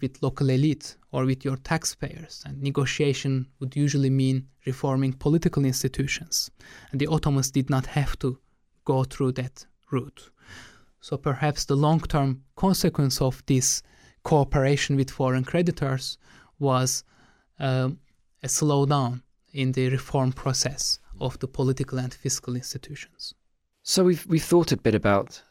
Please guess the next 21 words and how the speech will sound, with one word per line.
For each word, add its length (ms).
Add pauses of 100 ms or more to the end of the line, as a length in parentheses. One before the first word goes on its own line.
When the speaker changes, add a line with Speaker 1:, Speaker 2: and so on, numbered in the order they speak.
Speaker 2:
um, 460
the 80
political 720
economy 600
of 140
these 320
four 300
different 360
countries 420
that 140
you 100
look 260
at 240
and 220
the 160
specific, 880
uh, 180
financial 680
and 80
economic 380
context. 680